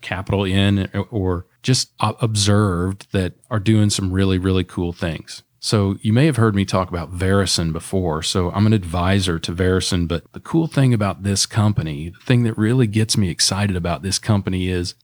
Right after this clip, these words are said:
they are making waves in M R O. And if you don't know what M R O is, that's maintenance, repair, and operations. That's the stuff that keeps plants running to build the products that we buy, pulleys and bearings. And what they do is they do this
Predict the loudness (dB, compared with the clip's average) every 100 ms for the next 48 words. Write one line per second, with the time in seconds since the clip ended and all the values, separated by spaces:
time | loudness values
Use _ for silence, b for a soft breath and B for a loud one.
0 | 0 0 2 2 4 2 2 0 0 0
1 | 2 4 2 0 -4 -6 0 2 4 4
2 | 4 2 0 -2 -2 0 2 2 2 2
3 | 2 4 2 2 2 2 0 -2 -6 -2
4 | 2 2 2 0 0 -4 -8 -2 2 2
5 | 2 0 -2 -4 -4 -6 -10 -14 -16 -6
6 | -2 -2 0 0 0 0 -2 -2 -12 -14
7 | -14 -8 -2 0 0 -2 2 2 2 -2
8 | -4 0 0 -2 -4 -6 -8 _ -8 -6
9 | 0 2 2 0 -4 -4 0 0 -2 -4
10 | -8 -6 -4 -2 -4 -6 -10 -12 -2 2
11 | 4 4 2 2 0 2 2 2 0 -2
12 | -4 -4 -2 -2 -4 -8 _ -6 -2 0
13 | 0 0 -2 0 0 2 2 0 -2 -2
14 | -2 0 -2 -4 -8